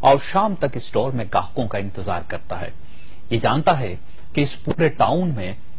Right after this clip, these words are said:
इसके अलावा कोई शख्स मौजूद नहीं, लेकिन इसके बावजूद ये मखसूस वक्त पर अपनी दुकान खोलता है और मुकर्ररा वक्त पर बंद कर देता है। सर्दियों के पूरे मौसम में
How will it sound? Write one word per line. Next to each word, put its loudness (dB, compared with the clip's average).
इसके 0
अलावा 4
कोई 2
शख्स -2
मौजूद -2
नहीं, -4
लेकिन 4
इसके 0
बावजूद 2
ये 2
मखसूस 0
वक्त 2
पर 2
अपनी 2
दुकान -2
खोलता 0
है -2
और 6
मुकर्ररा 0
वक्त -2
पर 0
बंद -2
कर -4
देता -4
है। -4
सर्दियों 4
के 4
पूरे 4
मौसम 2
में -2